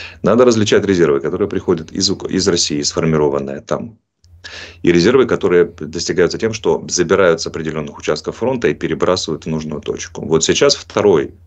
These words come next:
вторая история. Резервы из России идут минимальные, у них их нет, они их только накапливают. Планы накопления существенных стратегических резервов, которые способны изменить ситуацию на поле боя всерьез, конец лета.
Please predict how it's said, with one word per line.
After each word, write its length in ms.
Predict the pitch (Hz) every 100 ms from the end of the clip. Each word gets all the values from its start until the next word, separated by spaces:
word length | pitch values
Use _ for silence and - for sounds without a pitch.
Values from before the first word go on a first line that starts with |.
| _ - -
вторая 360 | - 85 71
история. 420 | 65 - 73 71 69
Резервы 340 | 87 120 104
из 80 | 92
России 240 | 98 98
идут 180 | 85 85
минимальные, 600 | 87 101 90 76 69 67
у 100 | 73
них 220 | 87 -
их 140 | - -
нет, 300 | 78 73 -
они 160 | 76
их 80 | 76
только 320 | - 87 -
накапливают. 640 | 85 78 71 - 69 85 - - - - - - -
Планы 280 | 98 104 90
накопления 640 | 85 87 98 90 82 80
существенных 580 | - - 85 80 73 73
стратегических 680 | - 82 82 78 - 67
резервов, 340 | 78 78 101 80
которые 240 | 82 80
способны 460 | - - - 67 69
изменить 320 | - 65 65
ситуацию 440 | - - 64 -
на 60 | 67
поле 200 | - 69
боя 220 | 67 -
всерьез, 460 | - - 147 170 - - - - -
конец 460 | - 85 98 104 -
лета. 360 | 80 - -